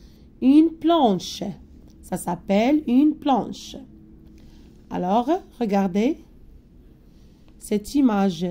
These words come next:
horizontale, on l'appelle une bande. Une bande. Et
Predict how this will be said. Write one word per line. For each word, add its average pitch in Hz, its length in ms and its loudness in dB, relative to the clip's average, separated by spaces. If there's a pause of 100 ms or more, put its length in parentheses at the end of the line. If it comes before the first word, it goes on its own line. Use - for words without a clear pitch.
(120)
horizontale, 190 920 -2
on 190 120 -2
l'appelle 233 720 0 (480)
une 269 560 2
bande. 185 640 0 (720)
Une 247 640 2
bande. 196 600 -2 (1400)
Et 233 280 -2